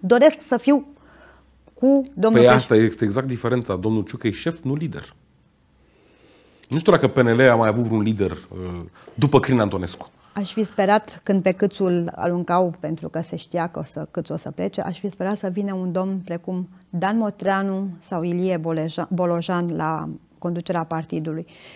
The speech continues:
Speaker 1: Partidul Național Liberal chiar are oameni de valoare. Eu am fost mândră
Speaker 2: Dar, din păcate,
Speaker 1: că am
Speaker 2: este în
Speaker 1: fost
Speaker 2: slujba unui singur om.
Speaker 1: În
Speaker 2: Claus
Speaker 1: acest,
Speaker 2: Iohannis.
Speaker 1: în acest moment, din păcate, așa se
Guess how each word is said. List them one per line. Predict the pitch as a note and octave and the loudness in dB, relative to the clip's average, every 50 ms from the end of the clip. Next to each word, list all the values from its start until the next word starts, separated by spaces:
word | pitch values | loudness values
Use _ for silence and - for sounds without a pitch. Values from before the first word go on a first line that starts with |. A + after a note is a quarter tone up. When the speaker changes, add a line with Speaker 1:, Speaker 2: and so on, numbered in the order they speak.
| - - - _ _ _ _ _ _ _ _ _ _ _ _ _ _ - - _ _ | -20 -20 -20 _ _ _ _ _ _ _ _ _ _ _ _ _ _ -20 -20 _ _
Speaker 1:
Partidul | - F3 F3 - A3+ A#3 A#3 | -6 -6 -4 -2 -2 -2 -2
Național | A3 - - G3 G#3 G#3+ | -2 -2 -4 -4 -2 -2
Liberal | G3+ F3+ F3+ F#3 G3 G#3 | 0 0 2 2 2 0
chiar | G3 - - G3 F#3+ F#3 F3+ - | -2 -2 -4 -2 -2 0 -2 -2
are | - G3 G3+ G#3 G#3 G3 F3+ - - _ _ | 0 0 0 2 2 2 0 -2 -4 _ _
oameni | F3 F3 E3+ E3 D#3+ E3+ F3+ G#3+ A#3 A3 - - _ _ _ _ | -6 -4 -2 -2 -2 -2 -2 -2 -4 -4 -6 -12 _ _ _ _
de | - F#3 | -6 -4
valoare. | F3+ G3+ G3 F#3+ G3 F#3 D#3+ C#3 - D#3+ - _ _ _ _ _ _ _ | -2 0 0 0 0 0 0 -2 -4 -8 -14 _ _ _ _ _ _ _
Eu | - F3 G3 | -4 0 0
am | F#3+ F#3 F3+ | 2 2 0
fost | - - F3 F3+ - | -2 -2 -4 -2 2
mândră | G#3+ A#3 B3+ A3+ C3 | 4 4 6 6 6
Speaker 2:
Dar, | C#3 D#3 | 6 6
din | C3 A#2+ | 4 2
păcate, | G#2+ A2+ - - A2 - | 2 0 0 0 -2 0
Speaker 1:
că | - | 2
am | E3+ | 0
Speaker 2:
este | F3 E3+ B2+ | 0 2 0
în | G#2 | 0
Speaker 1:
fost | E3+ C3 | 2 2
Speaker 2:
slujba | C3 C3 B2+ C3 | 2 4 6 6
unui | A#2 A2+ A2+ A2 | 6 6 4 2
singur | A2+ A#2 A2 G2+ F#2+ E2+ | 0 -2 -2 -2 -2 -4
om. | D#2+ D#2+ - _ _ _ _ - - - - - _ _ _ _ _ _ - - - _ _ _ _ _ _ _ _ _ _ - | -4 -8 -10 _ _ _ _ -20 -20 -20 -20 -20 _ _ _ _ _ _ -20 -20 -20 _ _ _ _ _ _ _ _ _ _ -2
Speaker 1:
În | - A3 | 2 4
Speaker 2:
Claus | B3 A#3 A3 | 4 4 6
Speaker 1:
acest, | - C#4 C#4 | 8 8 8
Speaker 2:
Iohannis. | - G#2 E3+ D#3+ | 8 6 2 0
Speaker 1:
în | G#3 A#3 B3 | 2 2 4
acest | A3+ G#3 - - B3 A#3 | 4 2 2 0 0 2
moment, | A#3 G#3+ G3 F#3+ G3 A3 A#3+ A3+ - - - | 2 2 2 2 2 2 0 0 -2 -6 -4
din | F#3 G#3 F#3+ | -2 0 0
păcate, | F3 F#3+ F#3 - G#3 A3+ - - F#3+ - | 0 0 0 0 0 0 0 0 -2 -2
așa | - G3 G3 F#3 - - G#3 G#3+ A3 | 0 0 -2 0 0 0 0 0 0
se | - - - | -2 -2 -2